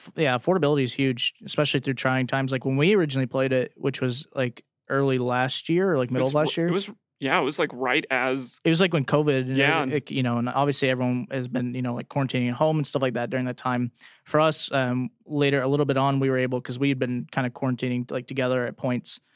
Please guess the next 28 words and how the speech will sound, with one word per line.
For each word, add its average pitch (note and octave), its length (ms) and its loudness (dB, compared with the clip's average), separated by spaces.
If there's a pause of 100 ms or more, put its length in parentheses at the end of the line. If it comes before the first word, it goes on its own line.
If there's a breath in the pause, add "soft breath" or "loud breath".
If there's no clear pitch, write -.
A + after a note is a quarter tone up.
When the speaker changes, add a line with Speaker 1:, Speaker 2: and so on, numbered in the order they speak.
(260 soft breath)
Speaker 1:
Um, A#2 400 0 (600 soft breath)
we C#3+ 180 2
were C#3+ 100 4
able C3 200 2
to B2 80 -2
play D3+ 240 2
the D3 100 2
game, B2 420 -2
and, C#3 120 0
I - 20 4
mean, C#3+ 120 4
it C#3 40 4
was D3+ 120 2
perfect. D#3 440 0
We C3 80 0
couldn't D#3 160 2
do D3 80 4
anything D3 240 4
else, C#3+ 240 2
so C#3 240 0
it C3 60 -2
was B2+ 160 0
really C3+ 200 2
nice C3 260 -2
being C3+ 180 -2
able B2+ 220 0
to B2+ 280 -2
just B2 360 -6